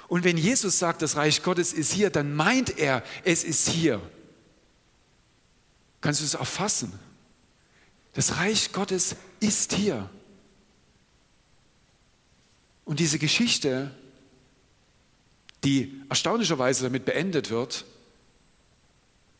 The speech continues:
dass Jesus über das Reich Gottes spricht,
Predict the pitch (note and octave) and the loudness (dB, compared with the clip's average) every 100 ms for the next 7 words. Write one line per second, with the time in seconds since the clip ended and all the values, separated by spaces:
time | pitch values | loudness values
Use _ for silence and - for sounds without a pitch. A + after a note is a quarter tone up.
0 | _ - B2 - - C#3 D#3+ D3+ C3+ - | _ -4 0 0 0 0 2 2 0 -2
1 | D3 B2+ A#2 F#2+ - A2+ B2 A2+ - E3 | -4 -4 -4 -6 -4 -2 0 -2 -2 -4
2 | C3+ - - A2 C#3 - - | -4 -4 -4 -6 -4 -6 -8